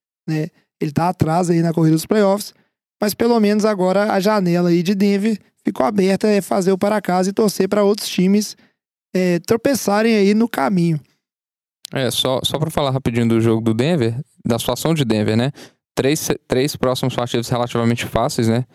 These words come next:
Speaker 2: A primeira, idiota, São Francisco, mas, de-, enfim,
Speaker 1: Ih.
Speaker 2: Cleveland, <laughs> Cleveland e Oakland em sequência.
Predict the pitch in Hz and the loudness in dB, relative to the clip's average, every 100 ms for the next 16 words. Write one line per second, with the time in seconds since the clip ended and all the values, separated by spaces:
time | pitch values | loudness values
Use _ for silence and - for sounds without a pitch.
0 | _ _ - 117 - 113 117 117 123 87 | _ _ -8 -2 0 0 0 0 -4 -4
1 | 113 113 107 113 - - 107 110 - 131 | -4 0 0 0 -4 -6 -4 -4 -2 -2
2 | - 113 110 - 104 - 123 - 160 170 | -2 -2 -2 -2 -2 0 0 0 2 4
3 | 185 190 190 - 143 170 156 156 143 - | 4 4 2 2 4 4 4 2 2 0
4 | 453 - 466 - 165 196 175 170 156 147 | -2 -2 -4 0 2 4 4 4 4 4
5 | 180 185 156 143 135 139 - 135 170 196 | 2 2 2 2 0 -2 0 -2 -2 -4